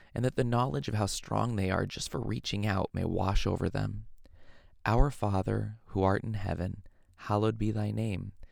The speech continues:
Thy kingdom come, thy will be done, on earth as it is in heaven. Give us this day our daily bread, and forgive us our trespasses as we forgive those who trespass against us.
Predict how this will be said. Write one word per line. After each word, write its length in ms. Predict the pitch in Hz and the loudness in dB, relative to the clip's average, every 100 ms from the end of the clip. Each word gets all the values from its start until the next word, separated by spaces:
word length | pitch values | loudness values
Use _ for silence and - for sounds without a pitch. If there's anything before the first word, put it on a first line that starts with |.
| - - - | -20 -20 -6
Thy 120 | - 87 | 0 0
kingdom 480 | - 98 104 110 | 0 -2 0 -2
come, 480 | 117 104 98 104 101 - | -2 0 0 -2 -6 -4
thy 140 | 87 | -2
will 280 | 87 90 90 | 0 2 0
be 160 | 104 98 | 0 -2
done, 400 | 90 90 95 98 - - | -2 -2 -4 -8 -12 -8
on 160 | 92 - | -6 -2
earth 260 | 117 113 - | -2 -2 -2
as 160 | 98 95 | -4 -2
it 100 | 92 | -2
is 160 | 92 98 | 0 -2
in 80 | |
heaven. 480 | 95 101 104 98 98 - - - - - - | -4 -4 -4 -4 -6 -12 -20 -20 -18 -18 -2
Give 200 | 95 95 | 0 4
us 200 | 101 - | 2 0
this 240 | 120 - | -4 -2
day 340 | - 113 113 - | 0 2 2 0
our 220 | 87 87 | 0 0
daily 380 | 95 92 98 117 | 0 0 0 0
bread, 400 | - 92 92 - - - - | 2 2 0 -4 -16 -20 -12
and 160 | - 98 | -8 -4
forgive 300 | 104 110 123 | -2 0 2
us 160 | 131 | 2
our 140 | 135 127 | 0 0
trespasses 840 | - 123 - - 90 - 82 - - | 0 0 0 0 0 -2 -6 -4 -4
as 180 | 87 98 | -2 2
we 200 | 104 110 | 0 0
forgive 420 | - 113 117 107 | -4 -2 -2 2
those 360 | 98 98 98 | 2 2 0
who 80 | - | -6
trespass 640 | - 82 80 - 85 87 | -4 -4 -4 -4 -4 -4
against 400 | - 95 95 - | -4 -4 -4 -4
us. 360 | 73 - - - | -4 -4 -6 -10